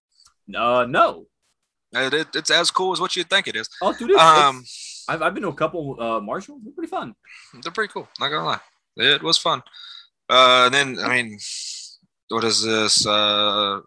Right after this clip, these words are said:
Speaker 2: October thirtieth, they're going to, to North Carolina.
Speaker 1: That'll be a
Speaker 2: Oh.
Speaker 1: good game.
Speaker 2: That'll be good. North Carolina's tough.
Speaker 1: North, it's, but, um, they're, they're pretty, I mean, they look pretty solid this year.
Speaker 2: I mean, they got, they did get beat by Virginia Tech, but, like, Virginia Tech proved that they're not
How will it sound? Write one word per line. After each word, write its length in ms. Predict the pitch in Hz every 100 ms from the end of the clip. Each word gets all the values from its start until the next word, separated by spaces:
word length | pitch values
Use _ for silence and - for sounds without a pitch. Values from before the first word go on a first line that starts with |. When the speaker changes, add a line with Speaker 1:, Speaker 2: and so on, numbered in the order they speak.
| _ _ -
Speaker 2:
October 360 | 110 - 127 117
thirtieth, 400 | 123 127 131 120
they're 80 | 120
going 260 | 120 120 113
to, 480 | 131 131 127 127 - _ - - -
to 160 | - 143
North 260 | 131 123 -
Carolina. 600 | 123 117 123 127 127 127 _ _ _ _ _ _ _ _ _ _ - -
Speaker 1:
That'll 160 | 123
be 60 | 131
a 40 |
Speaker 2:
Oh. 60 | 127
Speaker 1:
good 180 | 107 98
game. 320 | 92 95 110 _
Speaker 2:
That'll 200 | 87 127
be 100 | 156 143
good. 80 | 120
North 160 | 156 -
Carolina's 340 | 180 175 180
tough. 400 | - 160 139 - - -
Speaker 1:
North, 180 | 110 131 -
it's, 160 | 113 -
but, 180 | 151
um, 180 | 127 123
they're, 120 | 175 190
they're 120 | 220
pretty, 260 | - 202 139
I 60 |
mean, 100 | 147
they 80 | 196
look 140 | 381
pretty 160 | - 117
solid 280 | 82 104 95
this 160 | 85
year. 160 | - - _ _ _ _ _ _ _ _ 131
Speaker 2:
I 80 |
mean, 160 | 160 151
they 100 | 127
got, 160 | 131 120
they 100 | 131
did 120 | 127
get 120 | 120
beat 120 | 113 113
by 80 | 113
Virginia 320 | 110 117 113
Tech, 220 | 120 147
but, 80 | 120
like, 180 | 113 -
Virginia 300 | 110 117 113
Tech 180 | 113 110 -
proved 240 | 120 107
that 100 | 107
they're 140 | 110 110
not 180 | 104